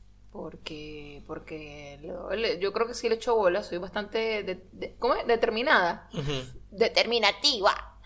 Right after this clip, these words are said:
Speaker 1: <laughs> Pero tengo mi lado, mi lado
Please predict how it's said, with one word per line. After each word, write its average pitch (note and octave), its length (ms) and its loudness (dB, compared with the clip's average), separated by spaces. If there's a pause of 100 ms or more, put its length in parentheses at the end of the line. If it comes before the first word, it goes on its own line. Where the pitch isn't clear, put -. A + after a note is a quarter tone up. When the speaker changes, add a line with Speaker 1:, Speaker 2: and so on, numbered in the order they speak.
Speaker 1:
<laughs> - 1400 -2
Pero C#4 600 8
tengo B3 540 6
mi C4 200 4
lado, A3 600 4
mi A#3 120 -2
lado G3 1400 0